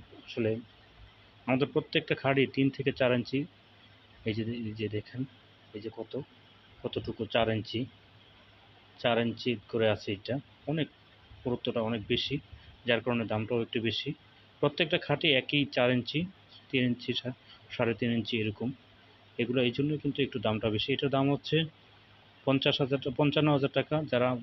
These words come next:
নিবেন তাদের জন্য, অনলাইন থেকে যারা অর্ডার করে নিবেন তাদের জন্য টেন পার্সেন্ট ডিসকাউন্ট তো অবশ্যই থাকবেই, এটা সবসময় থাকবেই আপনাদের জন্য। আপনার যারাই অন-, অনলাইন থেকে অর্ডার করবেন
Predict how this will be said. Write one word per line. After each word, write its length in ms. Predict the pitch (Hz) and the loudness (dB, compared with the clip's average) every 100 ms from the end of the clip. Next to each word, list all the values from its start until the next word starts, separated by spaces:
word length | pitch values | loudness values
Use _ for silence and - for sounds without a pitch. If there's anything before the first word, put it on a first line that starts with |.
| 117 | -2
নিবেন 300 | 123 143 147 | -2 0 0
তাদের 280 | 127 123 | 0 0
জন্য, 360 | 113 123 123 123 - - - - | -2 0 0 0 -4 -20 -20 -6
অনলাইন 220 | 123 139 | 0 2
থেকে 200 | 131 143 | 2 0
যারা 180 | 127 135 | 2 2
অর্ডার 220 | 123 127 | 2 2
করে 160 | 123 131 | 0 0
নিবেন 220 | 127 131 127 | 0 -4 -6
তাদের 200 | 123 120 | -6 -4
জন্য 260 | 120 117 117 - | -4 -4 -6 -4
টেন 160 | 120 110 | -4 -2
পার্সেন্ট 360 | 113 - 120 | -4 -4 -4
ডিসকাউন্ট 360 | 113 - 120 110 | -4 -6 -8 -4
তো 80 | 113 | -6
অবশ্যই 420 | 107 104 110 110 | -6 -12 -6 -6
থাকবেই, 400 | - 110 107 120 - - - - - - - | -4 -4 0 0 -2 -16 -20 -20 -20 -20 -12
এটা 140 | - 131 | -2 0
সবসময় 420 | 156 - 143 120 | 0 0 0 0
থাকবেই 380 | 127 113 113 113 | 0 -2 2 0
আপনাদের 320 | 107 110 107 | 0 -2 -2
জন্য। 280 | 113 123 180 - - - - 131 | 0 0 -2 -8 -20 -20 -8 -4
আপনার 260 | 123 147 | 0 2
যারাই 320 | 127 143 185 185 - 285 - - | 4 6 6 4 0 -12 -12 -4
অন-, 280 | 131 139 135 | 2 4 6
অনলাইন 280 | 143 160 | 6 4
থেকে 220 | 156 156 165 147 120 - - - | 2 -2 -2 -4 -8 -14 -8 0
অর্ডার 220 | 131 131 | 2 2
করবেন 320 | 147 135 196 | 0 0 -2